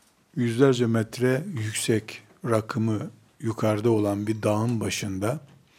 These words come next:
ilk defa peygamberlikle, kültürle, ilimle muhatap edilen peygamberimize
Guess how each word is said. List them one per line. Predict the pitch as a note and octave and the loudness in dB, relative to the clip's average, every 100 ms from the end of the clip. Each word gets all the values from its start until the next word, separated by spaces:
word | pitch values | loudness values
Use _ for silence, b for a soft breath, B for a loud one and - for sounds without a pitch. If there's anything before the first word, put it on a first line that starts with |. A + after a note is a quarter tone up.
| B B B B B B - | B B B B B B -4
ilk | C3+ - | -4 2
defa | B2 A#2 A2 A2+ - - | 4 4 0 0 -6 -4
peygamberlikle, | A#2 A2+ A2+ G#2+ G#2 G2+ G#2+ - - G2 D3+ - - | 2 2 2 2 0 0 -2 -4 -6 -6 -6 -14 -6
kültürle, | A#2 G2+ - A2 G#2 G#2 G2 - _ _ - | -6 -4 -4 -4 -4 -6 -8 -10 _ _ -6
ilimle | B2 A2+ A2 G#2 G2+ | -2 0 0 -2 -4
muhatap | G2+ G2+ G2 A#2+ G#2+ - _ _ _ _ - | -4 -4 -2 -4 -6 -8 _ _ _ _ -10
edilen | G#2+ G#2+ A2 G#2+ | -4 0 0 0
peygamberimize | B2+ A2 G#2+ G#2+ G#2 G2+ G#2 A2+ | -2 -2 0 0 0 0 0 -2